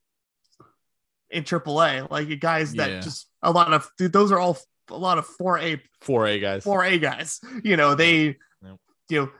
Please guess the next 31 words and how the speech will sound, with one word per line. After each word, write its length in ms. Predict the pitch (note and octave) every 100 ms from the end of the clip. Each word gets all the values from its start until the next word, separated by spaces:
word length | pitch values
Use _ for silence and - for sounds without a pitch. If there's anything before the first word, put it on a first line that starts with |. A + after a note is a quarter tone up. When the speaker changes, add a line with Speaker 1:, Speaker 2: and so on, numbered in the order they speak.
| _ D3+
Speaker 1:
they 180 | E3+
can 120 | G3 F#3
hit. 340 | F#3+ C#3 -
You 160 | - D#3+
know, 120 | D3
they 160 | D3 D#3+
just 200 | D#3+ -
can't 180 | F3 D#3
hit 140 | E3 - C#3+ - _ -
good 240 | F#3+ E3
pitching. 380 | F3 D3 - - _ _ -
Yeah, 200 | D#3+ C#3
that's 280 | C#3+ C#3+
ki-, 120 | - E3+
that's 180 | D3
kinda 260 | - D#3+ D3
wh-, 200 | D3 - - - -
that's 160 | D#3+ D#3
why 140 | D#3
they're 120 | D3+ D3
there. 300 | D#3+ C3 - - _ _ -
But 360 | F3 D3+ C#3+ - _ _ _ _ - - - _ -
yeah, 460 | - A#3 A#3 B2+ F2 D#3+
Jelly 600 | D#3 D#3 A3 A3+ A3 G#3
needs 280 | F3+ F3 C#3+
a 40 |
full 240 | - E3
year 160 | C#3 C#3+
in 100 | C#3
Sacramento. 600 | D3 C#3+ C#3 C3 - A#2+
Like, 240 | D3 C3+